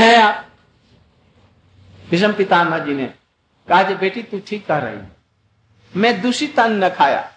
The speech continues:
और मेरे अंदर में असुर प्रवेश कर गया।" उस अन्न पीठ पर ही झाड़ू देगा। अरे झाड़ू की झाड़ू नहीं, वचनों की झाड़ू देता है, कटुक्तियों की झाड़ू देता है,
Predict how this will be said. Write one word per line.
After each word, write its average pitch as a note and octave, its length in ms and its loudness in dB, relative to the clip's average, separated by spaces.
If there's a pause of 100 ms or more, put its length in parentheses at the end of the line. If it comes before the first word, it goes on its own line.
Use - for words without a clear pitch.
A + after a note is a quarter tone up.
(640)
और G#3 200 4
मेरे B3 240 -2
अंदर B3 360 -4
में C#4+ 80 -6
असुर B3+ 400 -6
प्रवेश A#3 440 -4
कर F#3 200 -4
गया।" C3+ 340 -8 (1900)
उस G#3 160 4
अन्न - 500 0 (560)
पीठ A#3+ 220 -6
पर B3 140 2
ही C4 160 -8
झाड़ू G#3+ 260 -2
देगा। D3+ 360 -6 (760)
अरे F3 200 0
झाड़ू G#3+ 400 -2
की B3 220 -8
झाड़ू A3 280 0
नहीं, A#3 500 -4 (280)
वचनों B3 440 -2
की A#3+ 240 -6
झाड़ू F#3+ 240 0
देता D3+ 320 -4
है, C3+ 80 -4 (380)
कटुक्तियों C4+ 520 -4
की A3 200 -8
झाड़ू G3+ 260 0
देता D3+ 300 -6
है, A#2 280 -14